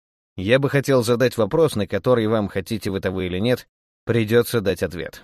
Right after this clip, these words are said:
сказал президенту министр финансов Моргентау. "Что вы собираетесь предпринять на экономическом фронте против Японии в том случае, если она решится на этот шаг?"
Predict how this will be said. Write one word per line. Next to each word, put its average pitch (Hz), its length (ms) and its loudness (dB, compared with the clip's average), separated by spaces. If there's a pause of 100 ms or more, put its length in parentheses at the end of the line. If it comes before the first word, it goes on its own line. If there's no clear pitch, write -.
(300)
сказал 104 420 -2
президенту 101 600 -2
министр 95 400 -4
финансов 92 520 -6
Моргентау. 82 680 -6 (600)
"Что - 240 4
вы 160 120 6
собираетесь 127 540 0
предпринять 120 560 -2
на 120 140 0
экономическом 117 680 -2
фронте 120 380 -2
против 104 360 -4
Японии 101 480 -2 (240)
в - 80 -20
том 120 160 0
случае, 131 500 0
если 117 300 -2
она 117 200 2
решится 131 460 -2
на 82 140 -6
этот - 200 -12
шаг?" - 300 -10